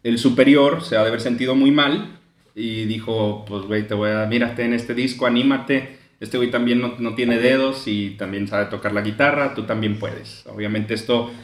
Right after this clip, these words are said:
impactó a Tony y de hecho lo inspiró, inspirado por la historia de éxito de Django Reinhardt, que de hecho murió a los cuarenta y nueve años por un derrame cerebral, hablo de Django,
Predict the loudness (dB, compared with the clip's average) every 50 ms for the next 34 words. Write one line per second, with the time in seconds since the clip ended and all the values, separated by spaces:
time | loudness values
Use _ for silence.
0 | -20 _ _ -2 2 4 2 2 4 4 4 4 4 4 2 0 2 2 2 2
1 | 2 0 -6 -4 -4 -2 0 2 4 4 4 4 4 2 0 0 0 0 2 2
2 | 2 2 2 0 -2 0 0 0 0 -2 -6 -14 -20 -20 _ _ _ -6 -6 -6
3 | -4 -2 4 6 6 6 6 4 2 0 0 2 2 2 2 0 0 0 2 4
4 | 4 4 4 4 2 2 0 -4 -4 -4 -2 -2 -2 0 0 0 0 2 0 0
5 | 0 0 0 0 0 0 0 2 0 0 0 0 -2 -2 -2 -2 -2 0 0 0
6 | 0 0 0 0 0 -2 -2 -4 -2 -2 -2 -2 -4 -8 -12 -16 -16 _ -2 -2
7 | -2 0 -2 -2 -2 0 0 2 4 4 4 4 2 0 -2 -4 -4 -4 -4 -4
8 | -2 -2 -2 -2 -2 -2 -2 -4 -4 -2 -2 -2 -2 -2 -4 -6 -4 -2 -2 -2
9 | -2 0 2 2 2 2 0 -4 -6